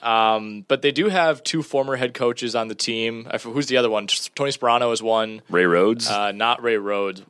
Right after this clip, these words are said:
Speaker 1: I, we'll do a, a special Ray Rhodes podcast one of these days. Um, but they have a, a contingency plan in place. You know, they're not just gonna fly by the seat of their pants, obviously. Um, but yeah, interesting. I mean, it,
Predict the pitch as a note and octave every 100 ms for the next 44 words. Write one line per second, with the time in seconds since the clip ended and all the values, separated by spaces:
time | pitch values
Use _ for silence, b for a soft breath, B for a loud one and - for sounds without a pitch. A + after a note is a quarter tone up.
0 | - - A#2+ A2+ - C3+ F#3+ A3+ C#3+ C3
1 | B2 - B2+ A#2+ A2 A2 A2 G#2 - G#2
2 | G#2 A2 G2 G2 A2 G#2+ G2+ G2 A2 G2+
3 | G2+ G2 B B B B - G#2 G2+ G2
4 | G2 G2 - B2+ B2+ A#2+ C3+ A#2+ A#2+ A2+
5 | A2 B2 - A2+ G#2+ A2+ A2+ A2+ A2 G#2
6 | G#2+ G#2+ G2+ - - G2+ F#2+ F#2+ G2+ G2
7 | G#2 - G#2+ G2 F#2+ - G2+ G2 G2 -
8 | G2+ F#2+ A2+ B2+ A2+ A2 G#2+ G2+ - G#2+
9 | G#2+ B B B B B - G2+ G2 G2
10 | F#2+ F#2+ G#2 - A#2+ G#2+ D3+ - D#3 E3
11 | - G2+ A2+ A#2+ A#2 A#2+ B2+ -